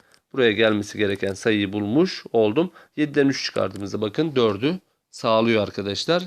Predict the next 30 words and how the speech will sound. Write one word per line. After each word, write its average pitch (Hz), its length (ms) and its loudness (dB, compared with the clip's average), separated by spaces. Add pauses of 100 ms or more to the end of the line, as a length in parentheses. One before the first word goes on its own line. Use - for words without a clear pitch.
(120)
C'yi 107 360 0
de 95 100 -4
bu 107 60 -8
şekilde 98 360 -6
bulmuş 120 540 -2
olduk. 117 360 -2 (540)
Ç'ye 190 340 2
dikkat 185 300 -2
edin. 165 360 0 (360)
Çıkarma 175 480 4
diye 151 180 6
ters 151 380 4
işlem 185 360 0 (640)
atlamıyoruz 117 680 -2
burada. 160 380 0
Burada 135 260 2 (260)
tehlikeli 127 580 2
bir 107 80 2
işlem 101 360 0
var 101 100 0
arkadaşlar. 107 500 0 (320)
Çıkarmada 160 580 4
bakın, 180 300 0 (500)
e, 110 360 2
çıkan 156 320 2
sayı 117 260 2
verilmemiş. 101 640 -4
Bu 170 120 -4
durumda 107 340 2
arkadaşlar 107 580 0